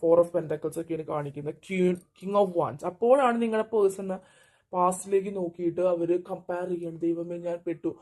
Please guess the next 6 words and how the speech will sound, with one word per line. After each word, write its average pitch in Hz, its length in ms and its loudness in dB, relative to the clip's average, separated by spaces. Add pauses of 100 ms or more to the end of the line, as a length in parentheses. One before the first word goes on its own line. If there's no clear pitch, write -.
(280)
ഞാൻ 185 180 -2
ഇത്ര 202 220 -2
നല്ല 202 260 0
കാര്യത്തിന് 185 460 0
വിട്ടിട്ട് 185 380 0
ഞാൻ 175 340 -2